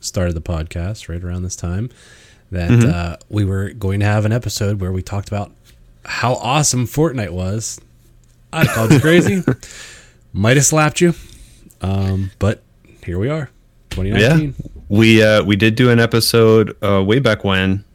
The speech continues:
Speaker 2: uh, when Apex Legends came out for the first time. Uh, I remember we were super hyped on that. We thought it did a lot of stuff for the genre very well. I know we talked about battle royales,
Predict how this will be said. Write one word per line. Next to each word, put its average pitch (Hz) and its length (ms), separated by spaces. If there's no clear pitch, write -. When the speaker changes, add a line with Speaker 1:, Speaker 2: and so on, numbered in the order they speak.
Speaker 2:
uh, 92 240
when 92 160
Apex 107 380
Legends 104 340
came 92 220
out 87 360
for - 100
the 87 60
first 85 300
time. 85 320
Uh, 85 60
I 85 160
remember 92 320
we 92 100
were 90 80
super 107 280
hyped 98 280
on 90 120
that. 135 360
We 92 160
thought 87 380
it 85 100
did 87 280
a 87 80
lot 82 180
of 82 80
stuff 82 240
for - 140
the 82 80
genre 80 420
very 73 300
well. 98 420
I 92 80
know 95 180
we 92 360
talked 90 400
about 90 400
battle 95 280
royales, 90 880